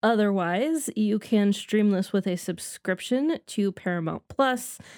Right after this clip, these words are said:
Um, if you have Paramount Plus through Amazon Prime or Roku, you can also get it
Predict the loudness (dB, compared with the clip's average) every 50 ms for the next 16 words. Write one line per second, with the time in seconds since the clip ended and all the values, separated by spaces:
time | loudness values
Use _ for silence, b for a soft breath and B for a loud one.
0 | B B B -4 0 0 2 2 0 0 -2 -2 0 0 0 0 -2 -4 -4 -4
1 | -2 -2 0 0 -2 -4 -6 -6 -6 -6 -6 -6 -6 -4 -4 -4 -2 -2 -2 -2
2 | -2 -4 -4 -6 -6 -4 -4 -4 -2 -2 -2 -4 -4 -4 -2 0 0 0 0 0
3 | 0 0 0 0 -2 -2 -4 -6 -6 -6 -6 -6 -8 -8 -10 -10 -10 -12 -14